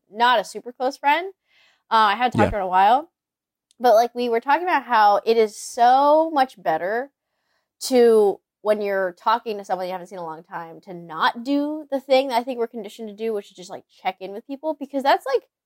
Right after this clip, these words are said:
Speaker 1: pretty boring and not really the thing you actually wanna know about what's going on in their life,
Speaker 2: I
Speaker 1: you know?
Speaker 2: fuck, I hate checking in. I
Speaker 1: Yeah.
Speaker 2: don't, yeah, I, like, I hate it. I don't like you know, my life isn't different, right?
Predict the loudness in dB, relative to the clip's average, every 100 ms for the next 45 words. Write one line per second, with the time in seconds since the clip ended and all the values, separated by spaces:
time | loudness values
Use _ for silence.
0 | _ -6 -4 -4 -4 -2 -2 -6 -10 -6
1 | 0 0 2 2 2 -2 -8 -4 -6 -6
2 | -10 -10 -12 -12 -12 -12 -12 -12 -10 -10
3 | -12 -16 -12 -12 _ 0 0 2 0 4
4 | 2 4 4 2 0 -2 0 0 2 2
5 | 2 2 4 4 0 2 6 8 6 4
6 | 2 4 4 6 4 4 4 4 6 4
7 | 4 -2 -2 -2 -4 -6 -6 -12 -18 _
8 | _ _ _ _ _ _ 0 2 2 0
9 | 0 2 2 2 2 0 0 -2 -2 -8
10 | -8 _ _ -6 -2 -2 -4